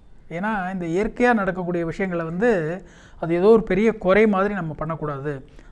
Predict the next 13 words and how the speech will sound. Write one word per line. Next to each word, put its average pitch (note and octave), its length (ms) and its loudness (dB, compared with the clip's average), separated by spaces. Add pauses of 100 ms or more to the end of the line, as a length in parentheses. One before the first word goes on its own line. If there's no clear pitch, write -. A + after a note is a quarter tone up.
(120)
சமுதாயத்துல A3+ 560 4
அந்த F#3+ 200 -4
மாதிரி F3 220 -6
ஒரு E3+ 80 -8
தவறான E3 440 -4
எண்ணங்கள் D#3 380 -6
இருக்கு. - 300 -14 (720)
இந்த C#3+ 140 -8
மாத E3 320 -2
விளக்குங்கிறது F#3+ 580 -2
வந்து G3+ 340 -6
எல்லாருக்குமே E3 580 -2
உள்ளது. F#3+ 580 -4